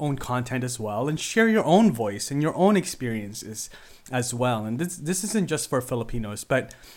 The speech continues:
you know, for everybody around the world. I think, you know, there's, there's so much beauty in being in the diversity of this world, and we all have different experiences. We all have come from different backgrounds,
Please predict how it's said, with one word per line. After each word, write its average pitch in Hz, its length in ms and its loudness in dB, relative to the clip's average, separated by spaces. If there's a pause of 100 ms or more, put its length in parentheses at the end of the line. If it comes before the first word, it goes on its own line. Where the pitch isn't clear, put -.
(120)
you 139 60 -4
know, 117 100 -2
for 147 220 -4
everybody 147 560 0
around 107 220 -6
the 104 80 -10
world. 101 340 -8
I 120 80 -8
think, 139 440 -6
you 139 100 -2
know, 120 140 -2
there's, 135 560 2 (400)
there's 139 240 -4
so 180 280 2
much 185 300 0
beauty 135 460 4
in 113 160 0
being 170 440 0 (300)
in 131 320 -2 (100)
the 120 100 -12
diversity 127 1040 0 (120)
of 190 200 2
this - 240 0
world, 120 420 -4 (380)
and 156 360 2
we 151 120 2
all 214 240 10
have 143 320 2
different 131 260 -2
experiences. 208 880 0
We 131 120 0
all 175 200 4
have 143 360 0
come 160 160 0
from 131 180 -4
different 123 300 -4
backgrounds, 180 760 0